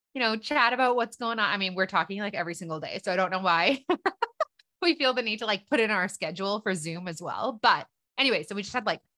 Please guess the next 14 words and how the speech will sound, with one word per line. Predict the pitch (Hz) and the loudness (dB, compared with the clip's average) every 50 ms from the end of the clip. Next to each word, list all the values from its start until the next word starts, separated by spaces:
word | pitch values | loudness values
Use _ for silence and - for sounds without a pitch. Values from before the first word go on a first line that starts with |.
| _ _ _ _ - | _ _ _ _ -2
forty-five | 294 311 320 320 311 320 302 302 277 | 0 0 2 2 2 2 0 0 0
minutes | 277 262 262 277 285 277 285 | -2 -2 -2 -2 -2 -4 -6
of, | 240 | -2
like, | 269 262 254 - - - | -2 -2 -2 -4 -4 -2
all | 254 262 262 | 0 2 2
this | 254 285 277 - | 2 0 -4 -2
good | - 269 240 233 | 0 0 0 2
talk. | - 302 240 233 233 233 226 233 | 4 4 6 6 6 4 2 0
And, | 247 170 220 220 208 208 202 202 196 190 196 196 202 | -2 0 2 2 4 4 2 0 -2 -4 -6 -2 2
uh, | 202 185 185 180 180 175 170 170 170 170 - _ _ _ _ _ | 2 4 4 4 2 0 -2 -2 -4 -4 -6 _ _ _ _ _
yeah, | - 202 226 214 160 - - | -10 -6 -4 -4 -4 -4 -6
it's | - 190 - - | -12 -12 -14 -16
just | - 185 - - 175 | -16 -16 -10 -6 -6
a | 151 139 143 | -6 -6 -6